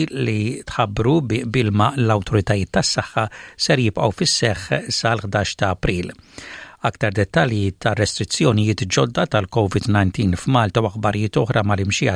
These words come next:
tal-virus hemmhekk, ikonna r-rapport komprensiv mill-korrispondent tagħna f'Malta, Leonard Kallus, minn hawn u ftit ieħor.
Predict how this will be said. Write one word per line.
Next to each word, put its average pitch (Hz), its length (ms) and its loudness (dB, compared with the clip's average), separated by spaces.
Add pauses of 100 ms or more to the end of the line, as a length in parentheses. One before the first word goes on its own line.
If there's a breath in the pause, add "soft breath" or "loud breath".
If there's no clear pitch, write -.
tal-virus 104 560 0
hemmhekk, 160 400 0 (560 loud breath)
ikonna 127 440 2 (360)
r-rapport 117 520 0
komprensiv 127 760 0
mill-korrispondent 101 880 -2
tagħna 101 240 0
f'Malta, 123 480 0
Leonard 104 320 0
Kallus, 98 560 -2
minn 117 200 0
hawn 104 240 2
u 165 120 0
ftit - 280 -8
ieħor. 110 360 -6